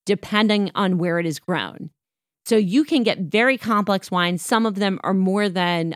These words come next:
a hundred euro. And more than just barrel aging, which is what they generally have,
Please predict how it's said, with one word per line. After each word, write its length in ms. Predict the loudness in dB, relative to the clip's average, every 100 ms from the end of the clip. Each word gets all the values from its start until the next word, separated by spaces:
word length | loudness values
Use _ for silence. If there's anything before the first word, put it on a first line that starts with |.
| -4
a 80 | -2
hundred 320 | -2 -2 -2
euro. 560 | -2 -2 -2 -4 -6 -10 _ _ _ _
And 420 | 2 2 2 -2 -6 _
more 340 | 0 2 4 4
than 160 | 2
just 360 | 2 0 -2 0
barrel 360 | 2 4 4
aging, 440 | 2 0 -2 -4 -2
which 220 | -4 -2
is 120 | -4 -2
what 140 | 0
they 120 | 0
generally 520 | 0 0 0 0 0 -2
have, 460 | -2 -2 -2 -6